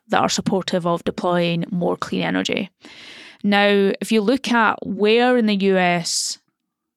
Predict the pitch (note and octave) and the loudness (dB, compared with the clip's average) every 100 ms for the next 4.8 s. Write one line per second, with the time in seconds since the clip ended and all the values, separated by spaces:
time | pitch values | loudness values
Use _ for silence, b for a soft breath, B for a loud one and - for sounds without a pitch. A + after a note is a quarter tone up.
0 | - G3+ A3+ A3 G#3+ G3 F#3+ F3+ G#3 F#3+ | -8 0 0 2 0 0 -2 -2 -2 0
1 | F#3+ F#3+ - F3+ F#3 F3 - E4 D4+ - | 0 -4 -4 -4 -4 -4 -2 0 2 0
2 | - - G3+ G#3 A3 A3 G3+ F#3+ - _ | -2 -6 -2 0 0 0 0 0 0 _
3 | _ G3 G3 A3+ B3+ B3+ - F3+ E3+ E3+ | _ -4 0 2 2 0 -2 -2 0 -2
4 | - - G#3+ D#3+ F3 - - G3+ | -4 -2 0 -2 -4 -4 -2 -4